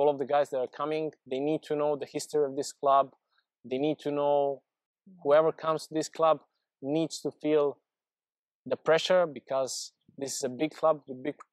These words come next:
Speaker 1: tradition, and there needs to be a pressure because the goals are always high.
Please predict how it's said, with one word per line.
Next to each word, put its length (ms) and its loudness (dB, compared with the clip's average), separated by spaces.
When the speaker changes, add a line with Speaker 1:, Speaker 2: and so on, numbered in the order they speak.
Speaker 1:
tradition, 580 -6
and 300 -6
there 120 0
needs 300 -2
to 60 -10
be 100 -2
a 80 4
pressure 420 0
because 440 -8
the 80 -6
goals 280 -2
are 160 0
always 240 -2
high. 220 2